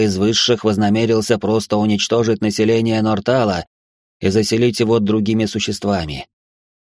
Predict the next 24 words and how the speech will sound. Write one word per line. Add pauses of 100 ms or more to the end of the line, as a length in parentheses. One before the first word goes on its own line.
(160)
Чтобы
заселить
его
новыми
жителями, (380)
сначала
нужно
вернуть
мир
к
жизни, (460)
а
пока
он
медленно
погибает. (920)
Все
можно
вернуть
на
место, (360)
включить
обратный
процесс.